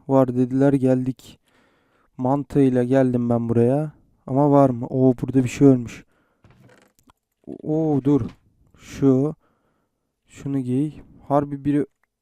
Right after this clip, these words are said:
öldürmüşler galiba birine. Hmm, onu da oraya şey yapmışlar. <coughs> Gene şeyden kurtulduk yani, deri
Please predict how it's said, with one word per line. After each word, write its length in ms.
öldürmüşler 840
galiba 500
birine. 380
Hmm, 560
onu 280
da 40
oraya 280
şey 180
yapmışlar. 600
<coughs> 460
Gene 300
şeyden 460
kurtulduk 800
yani, 360
deri 280